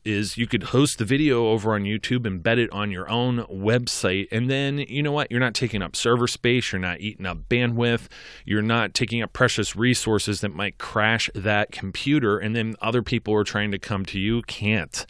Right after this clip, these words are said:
So keep that in mind. And as you're doing that, you're putting your eggs in other baskets. You're jumping into other circles which overlap, and now you're also hitting the YouTube audience as well. And you never know who's gonna arrive at your website, not realize that you have a YouTube channel, click on your video,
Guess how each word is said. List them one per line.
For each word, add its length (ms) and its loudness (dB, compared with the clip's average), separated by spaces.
So 280 4
keep 280 -6
that 200 4
in 80 -2
mind. 360 0
And 200 -2
as 220 0
you're 160 -4
doing 300 2
that, 260 2
you're 120 -2
putting 240 4
your 140 2
eggs 220 2
in 120 -4
other 180 4
baskets. 600 0
You're 100 2
jumping 360 -2
into 340 -2
other 180 2
circles 560 -2
which 240 -2
overlap, 600 2
and 120 -4
now 140 2
you're 220 2
also 320 2
hitting 300 -2
the 360 -2
YouTube 340 -2
audience 480 -2
as 200 -8
well. 280 2
And 100 2
you 60 2
never 200 4
know 240 4
who's 200 2
gonna 240 2
arrive 400 2
at 220 -2
your 320 4
website, 560 0
not 240 0
realize 400 4
that 180 -4
you 120 0
have 180 2
a 60 2
YouTube 440 -4
channel, 360 -6
click 260 -6
on 140 0
your 80 -2
video, 520 0